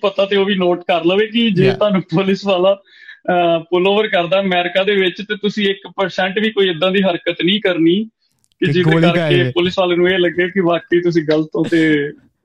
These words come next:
Speaker 1: ਉਹ ਬਹੁਤ ਡੇਂਜਰਸ ਕੰਮ ਹੋ ਸਕਦਾ ਹੈ।
Speaker 2: ਹਾਂ,
Speaker 1: ਸਹੀ
Speaker 2: ਨਹੀਂ,
Speaker 1: ਹੁੰਦੇ ਹੋਇਆਂ ਵੀ ਗਲਤ ਹੋ ਸਕਦਾ
Speaker 2: ਇਹ
Speaker 1: ਹੈ।
Speaker 2: ਚੀਜ਼ ਬੜੀ ਲਾਜ਼ਮੀ ਆ। ਹਾਂ, ਠੀਕ ਹੈ,
Speaker 1: ਹੂੰ।
Speaker 2: ਕਰਪਸ਼ਨ ਜ਼ਰੂਰ ਆਉਂਦੀ ਹੈ, ਜਦੋਂ ਪਾਵਰ ਆਉਂਦੀ ਹੈ ਨਾ ਕੋਈ,
Speaker 1: ਹਾਂਜੀ।
Speaker 2: ਕਰਪਸ਼ਨ ਜ਼ਰੂਰ
Speaker 1: ਹਾਂਜੀ।
Speaker 2: ਆਉਂਦੀ ਹੈ, but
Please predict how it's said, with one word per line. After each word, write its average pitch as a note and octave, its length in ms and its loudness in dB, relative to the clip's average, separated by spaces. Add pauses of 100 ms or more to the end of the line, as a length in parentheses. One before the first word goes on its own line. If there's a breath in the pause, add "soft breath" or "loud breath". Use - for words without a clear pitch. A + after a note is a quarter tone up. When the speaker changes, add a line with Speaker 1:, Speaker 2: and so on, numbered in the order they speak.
(120)
Speaker 1:
ਉਹ D#3+ 260 0 (260)
ਬਹੁਤ F3 240 0
ਡੇਂਜਰਸ E3 440 0
ਕੰਮ D3+ 260 -2
ਹੋ D3 100 0
ਸਕਦਾ - 360 -10
ਹੈ। - 40 -18 (320)
Speaker 2:
ਹਾਂ, A#2+ 140 -4
Speaker 1:
ਸਹੀ F#3+ 140 2
Speaker 2:
ਨਹੀਂ, G3+ 100 6
Speaker 1:
ਹੁੰਦੇ F3 180 0
ਹੋਇਆਂ F3+ 220 0
ਵੀ F3 100 2
ਗਲਤ E3+ 280 0
ਹੋ E3 100 0
ਸਕਦਾ D3+ 260 -6
Speaker 2:
ਇਹ G3 120 0
Speaker 1:
ਹੈ। A#3+ 60 -4
Speaker 2:
ਚੀਜ਼ F#3+ 400 -4
ਬੜੀ E3 560 -4 (220)
ਲਾਜ਼ਮੀ B2+ 600 -4
ਆ। A#2+ 60 -10
ਹਾਂ, D#3 160 -10
ਠੀਕ E3 260 -4
ਹੈ, D#3 60 0
Speaker 1:
ਹੂੰ। - 60 -6
Speaker 2:
ਕਰਪਸ਼ਨ E3 420 -6
ਜ਼ਰੂਰ D#3 340 -2
ਆਉਂਦੀ C3 380 -4
ਹੈ, F#3+ 60 -10 (120)
ਜਦੋਂ C3 160 -4
ਪਾਵਰ C3 380 -2
ਆਉਂਦੀ B2+ 320 -2
ਹੈ B2+ 40 0
ਨਾ F3 140 2
ਕੋਈ, C3 140 0
Speaker 1:
ਹਾਂਜੀ। - 180 -6 (360 soft breath)
Speaker 2:
ਕਰਪਸ਼ਨ E3 380 -4
ਜ਼ਰੂਰ D#3+ 240 0
Speaker 1:
ਹਾਂਜੀ। F3 120 4
Speaker 2:
ਆਉਂਦੀ D3+ 300 0
ਹੈ, F#3+ 60 -8 (420 loud breath)
but D#3+ 100 -4